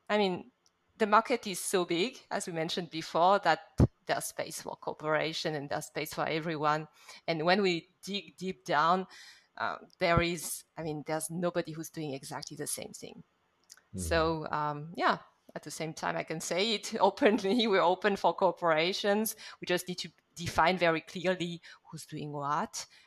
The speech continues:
Speaker 1: And if we work together to make the cake bigger, how do we split it? <laughs>
Speaker 2: What, what's your vision and mission for the future?
Speaker 1: Mm-hmm. Our mission has been, I mean, and my personal mission since over a decade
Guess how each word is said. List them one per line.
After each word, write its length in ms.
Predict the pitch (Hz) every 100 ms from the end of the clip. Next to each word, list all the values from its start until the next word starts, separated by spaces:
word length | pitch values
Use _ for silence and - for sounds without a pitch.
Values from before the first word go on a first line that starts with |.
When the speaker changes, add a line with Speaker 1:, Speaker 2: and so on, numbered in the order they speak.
| -
Speaker 1:
And 260 | 160 160 -
if 240 | 226 -
we 260 | 202 175 156
work 300 | 165 165 -
together 460 | 226 196 180 180 170
to 100 | -
make 240 | 156 147 160
the 80 |
cake 340 | 151 - 185 185
bigger, 400 | 165 151 160 165 185
how 120 | -
do 160 | - -
we 120 | -
split 340 | - - - -
it? 280 | - - -
<laughs> 100 | 254 - _ -
Speaker 2:
What, 220 | 139 147
what's 280 | 156 165 -
your 240 | 165 170
vision 440 | 127 107 - 104 90
and 480 | 85 82 85 82
mission 500 | 98 107 - 87 78 78
for 100 | 92
the 100 | 82
future? 480 | 82 - 71 - - _ _ _ - _ _ _
Speaker 1:
Mm-hmm. 300 | - 160 165 170 - - - - - -
Our 120 | 185
mission 680 | 202 269 - 262 254 262 269 233
has 200 | 175 -
been, 320 | - 175 165 -
I 80 |
mean, 360 | 175 170 160 170
and 200 | - 165
my 180 | 185 262
personal 340 | 269 220 196 170
mission 760 | 170 190 - 185 165 160 190
since 520 | - 156 151 - - _
over 540 | 175 180 175 151 143 156 -
a 80 |
decade 720 | 156 196 233 180 160 190 185